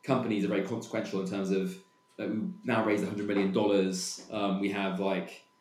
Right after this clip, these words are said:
pension funds who have their life savings invested in the company. We have, like, you know,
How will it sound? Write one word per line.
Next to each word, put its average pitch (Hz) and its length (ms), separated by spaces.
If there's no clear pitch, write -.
pension 104 400
funds 95 680
who 98 120
have 95 220
their 95 120
life 95 260
savings 90 760
invested 95 420
in 90 80
the - 60
company. 90 420
We 90 140
have, 92 340
like, 92 380
you 98 80
know, 85 120